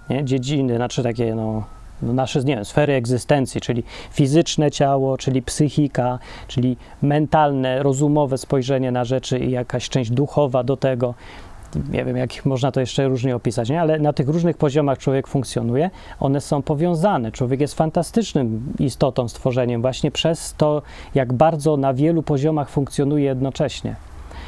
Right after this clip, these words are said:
I teraz, y, jeżeli naprawdę jest silny związek, to logicznie jest powiedzieć, że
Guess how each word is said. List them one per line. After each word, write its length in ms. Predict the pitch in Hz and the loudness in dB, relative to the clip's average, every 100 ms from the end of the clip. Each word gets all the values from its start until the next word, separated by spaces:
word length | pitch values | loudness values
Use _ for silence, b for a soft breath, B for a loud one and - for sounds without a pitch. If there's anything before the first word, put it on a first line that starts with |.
| B B B B | B B B B
I 80 | 151 | 0
teraz, 520 | 156 175 170 165 - | 2 4 4 2 -2
y, 480 | 156 143 139 139 139 | 0 2 4 4 2
jeżeli 460 | - 143 143 226 220 | 2 2 2 2 2
naprawdę 440 | 202 247 254 185 | 2 0 2 4
jest 160 | 143 123 | 2 2
silny 260 | 170 143 131 | 2 2 2
związek, 400 | 123 127 151 - | 0 2 0 2
to 140 | 160 | 2
logicznie 600 | 175 196 262 - 214 156 | 2 2 2 2 2 2
jest 300 | 135 135 131 | 2 0 0
powiedzieć, 540 | - 143 127 110 131 156 | -2 0 2 2 0 0
że 380 | 139 131 143 | -2 2 2